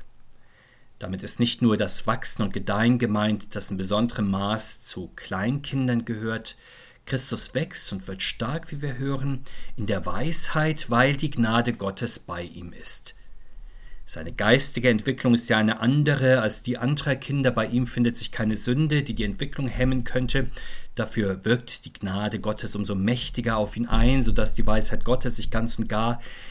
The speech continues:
in seiner menschlichen Gestalt entfalten kann.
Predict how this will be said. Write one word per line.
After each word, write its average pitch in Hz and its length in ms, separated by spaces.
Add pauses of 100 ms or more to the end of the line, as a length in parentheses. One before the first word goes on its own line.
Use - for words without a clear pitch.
(140)
in 127 180
seiner 113 340
menschlichen 107 600
Gestalt 104 680 (280)
entfalten 92 720
kann. - 240